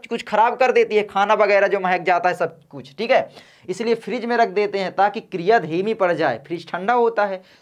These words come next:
तो जो अभिक्रिया की दर होती है वो धीमी पड़ जाती है।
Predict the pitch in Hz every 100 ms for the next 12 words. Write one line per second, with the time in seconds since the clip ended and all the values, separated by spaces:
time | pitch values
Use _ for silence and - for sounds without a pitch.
0 | - 220 196 202 - 151 165 175 220 220
1 | 147 220 202 165 151 190 233 196 254 311
2 | 294 254 233 226 214 190